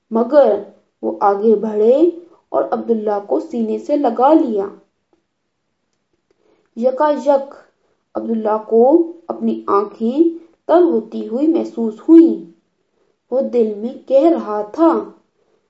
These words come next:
"अमीन साहब, हो सकता है कि आप ठीक ही कहते हों, मगर मैं गलत हूँ,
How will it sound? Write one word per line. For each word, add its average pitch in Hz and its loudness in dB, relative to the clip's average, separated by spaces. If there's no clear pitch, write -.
"अमीन 220 -2
साहब, 220 -4
हो 330 6
सकता 214 -8
है 208 -8
कि - -12
आप 240 -2
ठीक 269 -10
ही 330 6
कहते 220 -2
हों, 190 -10
मगर 247 2
मैं 269 -4
गलत 240 2
हूँ, 254 4